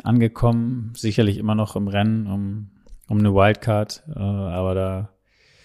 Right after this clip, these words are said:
sieht's im Moment so aus, wenn die nicht bald ihre, ihr Laufspiel wieder an den Start kriegen, dann, dann glaub ich, geht die Saison eher den Bach runter, als dass da noch was nach oben geht. Mal sehen, wann die, wann die beiden oder zumindest einer von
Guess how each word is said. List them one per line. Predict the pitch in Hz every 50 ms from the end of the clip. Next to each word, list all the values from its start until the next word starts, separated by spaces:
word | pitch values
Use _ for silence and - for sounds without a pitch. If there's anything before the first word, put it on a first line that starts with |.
| _ _ _ _ _ _ _ _ _ _
sieht's | - - 113 107 104 - -
im | 131 117
Moment | 110 107 113 123 117
so | - 113
aus, | 104 107 107
wenn | 107 110 113
die | 117
nicht | 113 107 -
bald | - 110 107 110 101
ihre, | 117 110 113 110 104 104 104 104
ihr | - 117 113 107
Laufspiel | 110 110 113 - - - 110 104
wieder | 107 104 104
an | 87
den | 92 95
Start | - - 101 98 104 -
kriegen, | - - 117 107 104 101
dann, | 98 98 98 95 98 107 104 - - - - - - - - - _ -
dann | - 104 101
glaub | 98 98 98 95
ich, | 98 - - - - - - - - - - - _ _ _ _ _ _ _ - - - - - _ _
geht | - - 113 107
die | 110 107
Saison | 101 107 101 104 107 104 107 107 90
eher | 67 92 101 98 98
den | 98 98 98
Bach | 101 107 107 - - -
runter, | 98 92 95 95
als | 90 80 85 - -
dass | - 110 -
da | - - 92
noch | 92 92 95
was | 110 - - -
nach | 98 -
oben | - - 101 98 92
geht. | 90 92 92 -
Mal | 98 95
sehen, | 90 101 98 98 98
wann | 98 95 95
die, | 95 95 95 92 104 - - - - - - - - - - -
wann | 107 107 104
die | 101 98
beiden | 95 101 95 95 95 92 95 107 - - _ _
oder | - - 92 92 90 87
zumindest | - 101 95 95 92 -
einer | - 85 104 104
von | 92 - 98 95 92 95